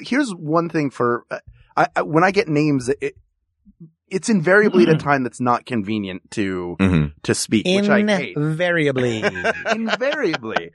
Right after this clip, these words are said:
Speaker 1: I find myself in the situa-, it's, it's just like, there are people I wanna talk to, but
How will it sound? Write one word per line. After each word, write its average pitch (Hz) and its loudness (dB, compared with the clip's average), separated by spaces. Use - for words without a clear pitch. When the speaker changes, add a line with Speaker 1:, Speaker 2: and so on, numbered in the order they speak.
Speaker 1:
I 135 -4
find 214 -2
myself 110 -4
in 87 -14
the 82 -20
situa-, 107 -8
it's, 170 -4
it's 185 -4
just 165 -4
like, 123 0
there 170 4
are 160 -2
people 170 -2
I 147 4
wanna 143 -2
talk 135 0
to, 135 0
but 104 -2